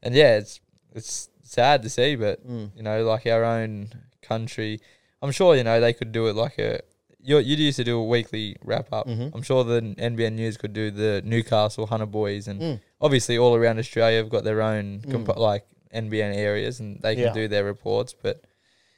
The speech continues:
Speaker 1: there's nothing that stops them
Speaker 2: Nah.
Speaker 1: from, from just going, "Hey, Jack Holder's just scored fifteen points in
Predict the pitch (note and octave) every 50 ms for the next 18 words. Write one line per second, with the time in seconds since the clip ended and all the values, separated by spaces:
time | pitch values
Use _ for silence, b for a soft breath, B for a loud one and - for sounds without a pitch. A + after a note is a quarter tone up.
0 | _ _ _ _ A2 A2 G#2+ G#2+ B2+ B2+ A#2+ C3 - A2 G#2 G2 - - - A2
1 | F#2+ F2 - - G2+ G2 F#2+ - - - _ _ _ _ B2 B2 A#2 G#2+ G2+ G2
2 | G2 G2+ A2+ - _ - - A2+ A2 G#2 A2 - - A2+ A2 G#2+ G#2 G2+ G#2+ A2+
3 | A#2 A#2 B2+ A#2+ A2+ C#3+ - _ _ _ _ _ _ - A2 A2 C#3 - A2 G#2+
4 | A2 A2 A2 A2 - A2 A2 - - A#2+ A#2+ A2+ - - A#2 A2+ - - A#2+ A#2
5 | A#2 A2 B2+ A#2 A2+ A2+ - - A2+ A2 A2 G#2 G#2+ A2+